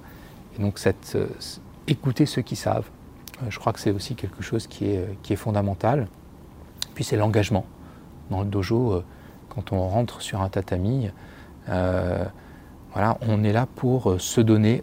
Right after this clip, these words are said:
au maximum. Euh, et on est, on est, euh, voilà,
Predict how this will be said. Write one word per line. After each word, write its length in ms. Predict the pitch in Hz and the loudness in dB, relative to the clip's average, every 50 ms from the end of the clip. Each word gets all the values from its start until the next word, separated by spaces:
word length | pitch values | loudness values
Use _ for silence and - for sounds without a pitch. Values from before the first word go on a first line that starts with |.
| - - - | -4 -2 2
au 100 | 143 127 | 4 4
maximum. 600 | 120 120 120 - - - 110 104 104 120 139 127 98 - - - - - - - - - - - | 4 2 0 -2 -4 -2 0 0 2 0 0 -2 -4 -6 -10 -18 -20 -20 -20 -20 -20 -14 -6 -4
Euh, 600 | 92 92 95 95 - 92 90 92 92 95 95 - - - - - - - - - - - | -2 0 0 0 0 -2 -2 -2 -2 -4 -4 -6 -8 -8 -8 -8 -8 -10 -10 -12 -12 -10
et 160 | - 107 101 98 | -10 -10 -8 -6
on 160 | 98 95 95 | -6 -4 -2
est, 300 | 104 110 110 101 95 87 90 - - - - - - - - - - - | 0 0 0 0 -2 -4 -6 -12 -18 -20 -20 -20 -20 -20 -20 -20 -12 -8
on 120 | 92 92 95 | -4 -2 0
est, 220 | 104 110 107 101 | 0 2 2 0
euh, 180 | 92 92 95 98 98 - | -2 -2 -4 -6 -6 -4
voilà, 180 | - 92 90 | -4 -4 -4